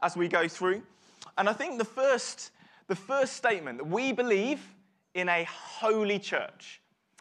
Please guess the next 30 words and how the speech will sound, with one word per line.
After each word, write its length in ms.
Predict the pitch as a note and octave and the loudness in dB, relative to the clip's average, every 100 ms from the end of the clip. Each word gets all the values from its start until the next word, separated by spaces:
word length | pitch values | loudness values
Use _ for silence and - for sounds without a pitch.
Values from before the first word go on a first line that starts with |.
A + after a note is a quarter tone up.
| - | -18
So 140 | - F3+ | -6 -2
that, 300 | B3 C#4 G3+ | 2 0 2
that 260 | G3 C4+ - | 2 2 0
statement, 840 | - - C4 B3+ D#3+ A#2+ G3+ C4 - _ _ _ - - | -10 -4 -2 -2 -8 -8 -6 -8 -12 _ _ _ -20 -4
I 120 | F#3 | -4
think, 680 | G3 - A#3+ D#3+ C4 D#4 - - _ | -4 -4 -4 -2 -6 -8 -14 -20 _
for 120 | G3+ | -4
many 400 | G3+ A#3+ C4+ B3 | 0 0 0 0
of 120 | D3 | 0
us, 200 | C3 D#3+ - | -2 -2 -2
as 140 | G#3+ | -2
we're 140 | G#3 | 0
saying 560 | G3+ - C4 C4 A3 A#2+ | -4 -4 -2 0 -2 -4
it, 320 | G2 F3 B3 - - _ _ - | -4 -2 -4 -6 -20 _ _ -6
it 140 | F#3+ | -4
kind 220 | G3 A#3 A3 | -2 -4 -4
of, 80 | F#3 | -2
it 160 | G3 | -4
can 140 | G3+ G#3 | -4 -8
feel 340 | - B3+ A#3+ | -4 -2 0
a 20 | |
bit 180 | G#3 F#3+ | 0 -2
jarring, 520 | D#3+ F#3+ E3+ A#2+ C2+ - _ _ _ _ _ _ _ - | -2 0 0 0 -6 -18 _ _ _ _ _ _ _ -16
okay, 340 | A2+ A#2+ F3 - _ | -6 -4 -4 -10 _
to 80 | E3 | -2
say 180 | G3+ F#3+ | 2 2
that 160 | F#3 | 2
the 80 | E3+ | -2
church 840 | E3+ - B3+ D3 F#3 G#3+ - - - _ | -4 0 2 4 2 2 -6 -8 -12 _
is 480 | E3 D#3+ D#3+ D#3 - | 0 2 2 0 -12